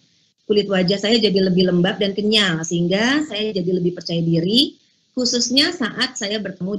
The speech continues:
dengan orang-orang dimanapun. Itu contoh untuk satu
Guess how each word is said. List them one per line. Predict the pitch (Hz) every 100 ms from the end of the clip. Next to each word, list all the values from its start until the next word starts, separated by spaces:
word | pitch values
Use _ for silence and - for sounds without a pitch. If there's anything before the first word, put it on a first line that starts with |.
| 170
dengan | 160 160
orang-orang | 151 147 147 147 156 180 208 233 240 -
dimanapun. | 160 165 165 143 139 - 143 131 113 123 - -
Itu | 240
contoh | 220 196 220 208
untuk | 185 175 180
satu | 151 - 214 220